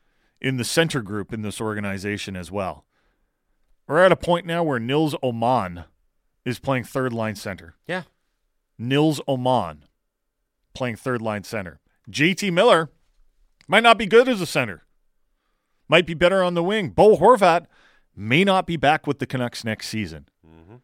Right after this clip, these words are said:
Speaker 2: I want to turn Ask Us Anything over. This is from Scott, and he's now got a new hashtag, A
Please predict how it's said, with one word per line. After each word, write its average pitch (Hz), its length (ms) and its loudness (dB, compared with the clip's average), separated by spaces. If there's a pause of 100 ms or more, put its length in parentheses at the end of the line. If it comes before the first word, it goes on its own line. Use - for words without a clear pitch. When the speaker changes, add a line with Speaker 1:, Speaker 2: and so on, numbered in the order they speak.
(1200)
Speaker 2:
I 101 40 -14
want 135 200 -10
to 143 60 -12
turn 123 440 -10
Ask 113 320 -8
Us 113 140 -14
Anything 104 280 -12
over. 95 400 -14 (480)
This 123 160 -10
is 160 80 -14
from 165 120 -12
Scott, 113 540 -2
and 95 120 -14
he's 127 280 -10
now 120 240 -2
got 104 180 -4
a 104 40 -8
new 104 160 -10
hashtag, 85 600 -8 (540)
A 131 140 2